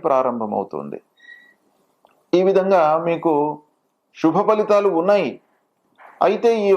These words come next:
వక్రగతిని పొందినటువంటి సమయంలో కొంత జాగ్రత్తలు తీసుకోవడం మంచిది.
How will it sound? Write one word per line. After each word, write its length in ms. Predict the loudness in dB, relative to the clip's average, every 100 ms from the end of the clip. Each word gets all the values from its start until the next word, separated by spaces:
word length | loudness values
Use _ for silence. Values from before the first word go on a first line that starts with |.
| 0
వక్రగతిని 600 | -2 0 0 0 0 -4
పొందినటువంటి 680 | -4 -2 -2 -4 -4 -4 -4
సమయంలో 580 | -4 -4 -2 -2 -2 -4
కొంత 280 | -4 -4 -4 -2
జాగ్రత్తలు 540 | 0 0 -2 -2 -4 -4
తీసుకోవడం 520 | -8 -8 -6 -4 -4 -4
మంచిది. 380 | -8 -8 -8